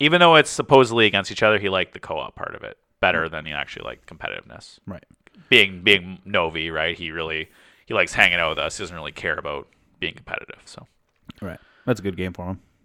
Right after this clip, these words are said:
Speaker 1: Yeah,
Speaker 2: For him.
Speaker 1: definitely. Good game for us, too. I really liked it.
Speaker 2: Yeah.
Speaker 1: Yeah, what's, uh, what did you choose?
Speaker 2: See, mine, mine's weird 'cause I'm not a huge fan of licensed games. I feel
Speaker 1: Right.
Speaker 2: like they're,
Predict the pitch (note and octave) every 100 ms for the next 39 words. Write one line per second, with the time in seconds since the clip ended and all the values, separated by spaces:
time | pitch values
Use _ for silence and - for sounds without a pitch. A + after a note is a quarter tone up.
0 | - F2 D#2 F2+ D#2 - F#2 _ _ -
1 | - - - - C#3 - F#2 E2+ - F2+
2 | E2 E2 D2 D2+ C#2 D2 G1+ - - -
3 | - - _ _ - E3+ G2+ B2+ - D3+
4 | C3+ C3+ C3+ C3+ C#3 C3+ F#3 F#2+ F#2+ -
5 | _ - D#3 E3+ A3 E3 G#3+ A3+ A2 A2+
6 | A2+ F#2 F2 F#2 - A#2+ C#3 F3+ G#3 G3
7 | A#2+ A#2 B2 B2 A#2 - - - - -
8 | G#2+ G#2 G#2+ G2+ F#2 F#2 G2 - A2 G#2
9 | G2 - - - G2+ G2 F#2+ A#2+ D#3+ -
10 | _ G#2+ G2+ G2+ G#2 G2+ G2 F#2+ F2+